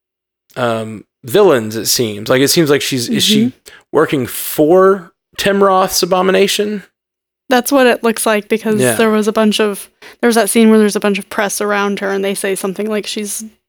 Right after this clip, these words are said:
Speaker 2: his defender, she's defending him in court.
Speaker 1: Yeah. Mm.
Speaker 2: Mm.
Speaker 1: Well, I, I think it, and I think the C G I seems to have cleaned up a little bit, like we expected it to.
Speaker 2: I think it's fine.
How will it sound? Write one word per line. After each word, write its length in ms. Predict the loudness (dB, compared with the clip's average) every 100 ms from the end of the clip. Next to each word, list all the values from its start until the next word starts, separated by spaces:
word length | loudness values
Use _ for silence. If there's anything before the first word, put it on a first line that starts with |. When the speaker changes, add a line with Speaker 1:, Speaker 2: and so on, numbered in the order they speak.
| _ _
Speaker 2:
his 240 | -2 -2 -2
defender, 560 | -4 -2 -2 -2 -4
she's 240 | -4 -8 -10
defending 460 | -10 -8 -6 -6
him 160 | -6 -6
in 120 | -6
court. 380 | -6 -4 -6 -8 _ _ _ _ _ -12
Speaker 1:
Yeah. 580 | -8 -6 -6 -8 -12 -16 -20 _ _ _
Mm. 200 | -8 -6 -8 _ _ _ _ _ -10
Speaker 2:
Mm. 460 | -8 -8 -10 -12 -12 -6
Speaker 1:
Well, 340 | 0 0 0 -2
I, 240 | -2 -2 -2
I 120 | 0
think 200 | 0 0
it, 140 | 0
and 80 | 0
I 40 | 0
think 260 | 0 0
the 280 | -2 -2 -2
C 220 | -2 -2
G 160 | 0 0
I 300 | 2 0 -2
seems 280 | -4 -4 0
to 80 |
have 120 | -2 0
cleaned 260 | 0 2
up 160 | 0 2
a 20 |
little 160 | 0 2
bit, 260 | 2 2
like 140 | 0 0
we 100 | 0
expected 460 | 0 0 0 0
it 140 | -2 -2
to. 420 | -2 0 -2 -6 _ _ _ _ _ _ _ -6
Speaker 2:
I 120 | 0
think 160 | 4 4
it's 180 | 2 -4
fine. 800 | -4 0 2 4 4 2 0